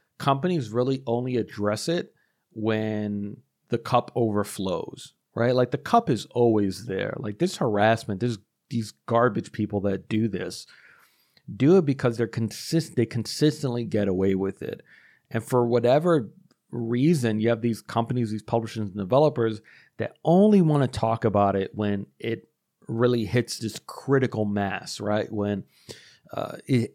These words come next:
it, it becomes this viral moment. And it's like, "Hey, buddy, just because this isn't viral anymore doesn't <laughs> mean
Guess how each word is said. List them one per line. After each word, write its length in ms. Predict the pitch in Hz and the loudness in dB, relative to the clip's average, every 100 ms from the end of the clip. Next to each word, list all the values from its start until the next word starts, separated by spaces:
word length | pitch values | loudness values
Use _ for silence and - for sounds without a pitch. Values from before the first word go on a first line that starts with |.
| 110 | -10
it, 460 | - 123 - 170 135 | -10 -10 -12 -6 -2
it 80 | |
becomes 440 | 110 123 - 143 131 | 0 0 0 -2 -2
this 180 | 120 90 | -6 -6
viral 520 | - 107 120 117 104 | -4 2 4 4 2
moment. 720 | 101 107 107 95 87 - - _ _ | 2 0 0 -2 -10 -14 -16 _ _
And 540 | 113 107 104 101 98 - _ _ _ _ _ _ _ _ - | -6 -4 -2 -4 -8 -16 _ _ _ _ _ _ _ _ -8
it's 200 | 135 - | -6 -2
like, 140 | 113 | 0
"Hey, 120 | 127 | 0
buddy, 280 | 139 117 104 | 2 4 2
just 220 | 90 117 | 0 -2
because 300 | 147 135 143 | -2 -4 -4
this 160 | 127 113 | -4 -6
isn't 340 | 120 113 110 | -6 -6 -8
viral 480 | 104 104 117 110 104 | 0 2 4 4 2
anymore 380 | 101 95 95 92 | -2 -2 -2 -2
doesn't 380 | 95 104 117 110 | 0 0 0 -2
<laughs> 0 | |
mean 640 | 107 120 - 143 143 131 | 2 2 4 2 2 -4